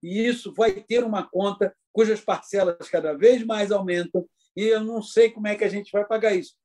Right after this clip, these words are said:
porque tudo na vida tem um fim e tem um recomeço. O que a gente tá caminhando é pra ter um fim, e quando começar esse recomeço, talvez iniciar esse recomeço,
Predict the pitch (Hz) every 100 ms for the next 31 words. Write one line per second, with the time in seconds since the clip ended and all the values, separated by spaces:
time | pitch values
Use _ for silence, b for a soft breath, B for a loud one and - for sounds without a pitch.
0 | _ 180 180 220 - 302 269 247 214 180
1 | 220 226 220 233 240 233 220 247 240 240
2 | 233 208 240 240 226 196 151 - - _
3 | _ 151 - 180 - 247 - 220 220 202
4 | 202 226 233 240 240 254 226 - 214 208
5 | - _ _ 196 220 226 - _ _ 226
6 | 254 240 220 202 - 208 180 185 269 175
7 | 202 180 - _ _ - 185 208 220 -
8 | 185 180 - 202 202 180 165 165 170 190